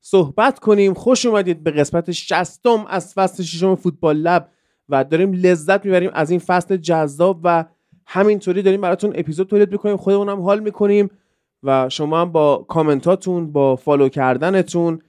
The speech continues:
با سابسکرایب کردنتون تو کانال یوتیوب دارید خیلی ما کمک می‌کنید. دم همتون گرم. ویدیوی بعدی فوتبال لب توی یوتیوب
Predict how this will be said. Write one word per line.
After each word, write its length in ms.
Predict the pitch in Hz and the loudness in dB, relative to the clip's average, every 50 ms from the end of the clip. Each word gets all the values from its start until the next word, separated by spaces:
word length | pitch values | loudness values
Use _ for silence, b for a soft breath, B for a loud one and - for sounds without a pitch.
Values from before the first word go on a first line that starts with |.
| _ _ _ _ _ _ | _ _ _ _ _ _
با 180 | 131 127 123 | 0 0 0
سابسکرایب 500 | 120 - 139 131 127 - - 139 127 127 | 0 0 -2 -2 -2 0 0 0 0 0
کردنتون 500 | - 143 131 127 131 151 156 151 - 151 | 0 0 0 0 0 0 -2 -2 -4 -8
تو 80 | 151 156 | -8 -6
کانال 380 | 147 151 135 127 139 151 156 | -4 -2 -2 0 0 -2 -2
یوتیوب 480 | 147 135 127 113 - - 180 185 - b b b b b b _ | 0 0 0 0 0 0 0 0 0 b b b b b b _
دارید 200 | - 131 139 151 | 0 0 0 0
خیلی 320 | - - 175 185 202 208 196 | -4 -6 -6 0 0 2 2
ما 140 | 190 185 180 | 0 -2 -6
کمک 360 | 180 - 185 175 175 175 175 185 | -4 -4 -2 -2 -2 -2 -4 -6
می‌کنید. 340 | 175 - 180 175 180 170 | -4 -2 0 0 0 0
دم 240 | 165 175 170 180 190 | 0 0 0 0 0
همتون 640 | 170 143 143 143 151 175 185 - 190 185 185 180 170 | -2 -2 -2 0 0 0 -2 -2 -4 -4 -4 -2 -2
گرم. 360 | 170 180 185 196 202 202 190 - _ - | 0 0 2 0 0 -2 -6 -12 _ -2
ویدیوی 320 | 214 254 247 262 269 262 | -2 0 2 2 2 2
بعدی 320 | 226 226 208 196 208 214 | 4 2 2 2 2 0
فوتبال 380 | 202 - 226 185 160 196 185 190 | -2 -2 -6 -4 0 0 0 2
لب 180 | 190 190 190 190 | 0 -2 -4 -4
توی 140 | - 208 | -4 -4
یوتیوب 320 | 202 196 170 202 196 190 | -4 -2 -2 0 0 0